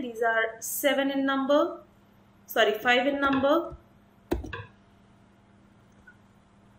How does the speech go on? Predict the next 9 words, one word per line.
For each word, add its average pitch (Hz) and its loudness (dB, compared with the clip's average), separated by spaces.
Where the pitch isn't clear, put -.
right? 330 4
So - -18
these 226 -6
are 226 0
present 277 4
in 247 -2
our 208 4
lower 269 8
back, 294 4